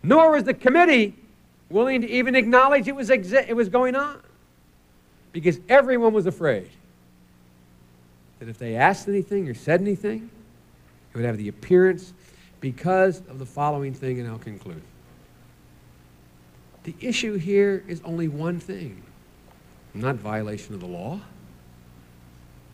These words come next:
but a self-imposed Senate standard which should exist of the appearance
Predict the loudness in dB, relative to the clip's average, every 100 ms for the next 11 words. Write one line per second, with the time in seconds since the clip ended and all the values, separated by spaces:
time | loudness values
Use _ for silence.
0 | -20 -20 -18 -10 -6 2 2 2 -4 -2
1 | -2 0 -2 -4 -4 -2 0 0 -2 -4
2 | 2 2 2 -4 -10 -12 -20 -20 _ _
3 | _ _ _ _ _ _ _ _ _ _
4 | _ -10 -4 0 0 0 -6 -4 2 6
5 | 6 4 2 -2 -10 -12